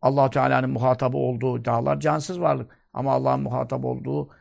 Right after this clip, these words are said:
"İnne araznel emanete ales semaat vel ardu vel cibal." "Göklere, yerlere, dağlara emaneti arz ettik." diyor. Mesela orada, e,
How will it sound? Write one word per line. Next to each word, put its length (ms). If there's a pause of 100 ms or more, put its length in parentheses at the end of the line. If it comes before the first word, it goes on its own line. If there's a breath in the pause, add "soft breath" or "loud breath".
(180 soft breath)
"İnne 160
araznel 440
emanete 460
ales 200
semaat 440
vel 180
ardu 160
vel 140
cibal." 260
"Göklere, 460
yerlere, 420
dağlara 320
emaneti 420
arz 200
ettik." 320
diyor. 240 (420)
Mesela 340
orada, 440 (340 soft breath)
e, 120